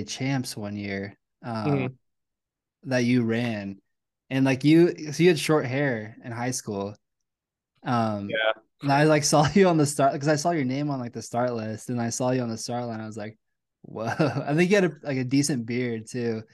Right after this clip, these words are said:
Speaker 2: I probably
Speaker 1: Um,
Speaker 2: did. Yeah. I like, I like going through phases. Um, but I definitely, hair was very integral to my career, collegiate
Speaker 1: <laughs>
Speaker 2: career, 'cause I wanted to stick out. Um,
Speaker 1: Yeah.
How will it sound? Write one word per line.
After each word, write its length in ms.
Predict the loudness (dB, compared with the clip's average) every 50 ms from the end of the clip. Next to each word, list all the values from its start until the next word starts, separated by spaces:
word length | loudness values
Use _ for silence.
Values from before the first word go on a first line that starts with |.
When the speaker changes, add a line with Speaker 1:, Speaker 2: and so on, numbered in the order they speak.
| _ _ _ -12
Speaker 2:
I 40 | -4
probably 300 | 2 4 6 6 6 4
Speaker 1:
Um, 40 | 4
Speaker 2:
did. 340 | 4 4 6 6 4 4 4
Yeah. 240 | 6 6 6 6 6 6
I 40 |
like, 280 | 6 6 6 4 2 0 -6 -18 -20 -20 _ _ _ _ _ _ _ -4
I 80 | -2 0
like 200 | 0 0 0 0
going 220 | 0 -2 -2 -2
through 160 | -6 -8 -8
phases. 640 | -6 -4 -2 -2 -2 -2 -4 -4 -6 -6 -8 -12 -14 _ _ _ _ _ _ _ _ _ _ -20 -12 -8
Um, 560 | -4 -2 -2 0 0 -2 -2 -4 -6 -10 -16 _ _ _ _ _ _ _ _ _ _ _ _ -20 -20 -20 -20 -12 _
but 120 | 0 4 6
I 100 | 6 6
definitely, 540 | 6 6 4 4 4 2 2 2 4 4 4
hair 260 | 4 4 6 6 8 8
was 200 | 6 4 2 2
very 380 | 2 4 6 6 6 4 2
integral 360 | 0 0 -2 -2 -2 -2 -2 -4
to 120 | -6 -8
my 120 | -8 -8 -8
career, 580 | -6 -4 -4 -2 0 0 0 -2 -4 -6 -10 _ _ _ -20 _
collegiate 380 | -4 0 2 4 4 2 2 2
Speaker 1:
<laughs> 100 | 2 2
Speaker 2:
career, 240 | 2 2 2 0 -2 -2
'cause 160 | 0 4 4
I 60 | 6
wanted 300 | 6 6 4 2 0 -2
to 60 | -4
stick 300 | -8 -4 -2 0 0 2 2
out. 300 | 2 2 2 2 2 -2
Um, 80 | -4 -12 _ _ _ _ _ _ _ _ _ _ _ _ _ _ _ -12
Speaker 1:
Yeah. 460 | -8 -6 -4 -2 -2 -2 -2 -4 -6